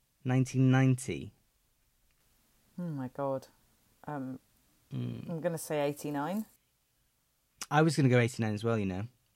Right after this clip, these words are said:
Speaker 2: Go on then.
Speaker 1: Let's go. Hey!
Speaker 2: Is it
Speaker 1: We're right.
Speaker 2: correct?
Speaker 1: Question two. How many wives has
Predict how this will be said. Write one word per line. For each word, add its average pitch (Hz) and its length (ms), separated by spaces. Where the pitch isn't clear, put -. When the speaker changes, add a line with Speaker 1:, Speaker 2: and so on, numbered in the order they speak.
Speaker 2:
Go 156 100
on 151 80
then. 139 180
Speaker 1:
Let's - 160
go. 110 320
Hey! 226 1400
Speaker 2:
Is 156 60
it 151 60
Speaker 1:
We're 151 80
right. 190 280
Speaker 2:
correct? - 220
Speaker 1:
Question 147 240
two. 269 380
How 262 160
many 285 140
wives 214 560
has 226 160